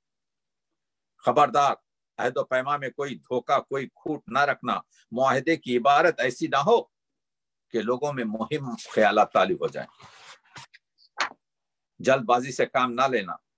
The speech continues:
हर मामले इस वक्त पर हाथ पर हाथ रखकर सोचना। बहुत बड़ा खत, मैं तो कुछ चीजें आपको बता रहा हूं। एक समंदर है जख्खान, एक ही खत है,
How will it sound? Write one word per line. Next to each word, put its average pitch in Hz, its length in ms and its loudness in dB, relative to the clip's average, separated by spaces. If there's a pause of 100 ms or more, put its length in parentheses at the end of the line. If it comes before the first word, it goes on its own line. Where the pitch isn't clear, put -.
(120)
हर 127 140 2
मामले 120 380 0 (180)
इस 117 160 -6
वक्त 131 240 2
पर 110 180 4
हाथ 120 220 2 (120)
पर 110 80 2
हाथ 110 220 0 (340)
रखकर 123 280 -2
सोचना। - 440 -10 (540)
बहुत 190 220 4
बड़ा 127 200 2
खत, - 320 -4 (1080)
मैं 131 120 2
तो 127 120 0
कुछ - 240 -6
चीजें 120 220 0
आपको 101 300 -2
बता - 220 -4
रहा - 140 -10
हूं। - 380 -20 (1900)
एक 151 100 0
समंदर 185 560 2
है - 60 -18 (120)
जख्खान, 107 400 -6 (1900)
एक 214 320 0 (100)
ही 143 80 -10 (580)
खत 131 240 0
है, - 60 -18